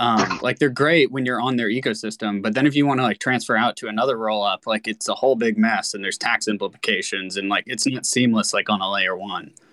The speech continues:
Speaker 2: Yeah.
Speaker 1: Um, it's
Speaker 2: I think that's gonna be fixed-ish. So I think we're in this awkward, like, um, puberty type world where just, like, we're an awkward teenager and, um, it's just kinda messy.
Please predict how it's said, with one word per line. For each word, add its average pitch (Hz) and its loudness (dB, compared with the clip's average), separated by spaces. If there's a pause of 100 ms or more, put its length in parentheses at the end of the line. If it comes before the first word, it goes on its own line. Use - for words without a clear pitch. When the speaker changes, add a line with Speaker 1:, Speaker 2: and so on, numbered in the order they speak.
(160)
Speaker 2:
Yeah. 131 4
Speaker 1:
Um, - -4
it's - -8 (300)
Speaker 2:
I 185 0
think - -4
that's 269 2
gonna 220 0
be 185 -4 (140)
fixed-ish. - -6
So 147 0
I 147 0
think 220 -8
we're 226 -2
in 196 -2
this 160 -2 (100)
awkward, 127 -2
like, 107 -2 (180)
um, 107 0
puberty 110 -4
type - -8 (200)
world 101 -4
where 101 -4
just, 107 -8
like, 104 -8
we're 107 -4
an 104 -6
awkward 107 -8
teenager 104 -6
and, 101 -8 (140)
um, 101 -6 (200)
it's - -6
just - -6
kinda 110 -6
messy. 98 -6